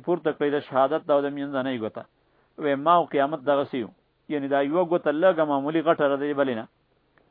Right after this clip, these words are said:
معنا دا شوله چې د قیامت په علاماتو کې یوه علامات د نبی صلی الله علیه وسلم راتګ دی. ونراه قریبا. قیامت چې دی، اقترب للناس حسابهم وفیه، وهم فی غفلة معرضون.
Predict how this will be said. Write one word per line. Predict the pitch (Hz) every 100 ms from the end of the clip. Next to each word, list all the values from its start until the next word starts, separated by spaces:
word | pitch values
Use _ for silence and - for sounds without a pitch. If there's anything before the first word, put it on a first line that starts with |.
| _ _ _ _ _
معنا | 143 143
دا | 175 180
شوله | 170 165
چې | 165 185 156 - _ _ _ -
د | 139 135 127 -
قیامت | 147 139 165 170
په | - 151
علاماتو | 139 143 156 147
کې | 127 143 139
یوه | 165 165
علامات | 139 135 156 143
د | 143
نبی | 147 156
صلی | - 143
الله | 143 143
علیه | 143 143
وسلم | - 147 143
راتګ | 127 139 110
دی. | 104 - _ _ _ _ _ _ _ _ _ _ _ _ _ _ _ _ - -
ونراه | 139 135 147 143 127
قریبا. | 131 123 104 - -
قیامت | 143 143 156
چې | - 147
دی، | 139 180
اقترب | - 160 147
للناس | 143 139 147 143
حسابهم | 139 131 143 143 143 147
وفیه، | 139 131 170 170 -
وهم | 143 175 165
فی | 156
غفلة | 139 139 135 135 160 147
معرضون. | 139 143 135 143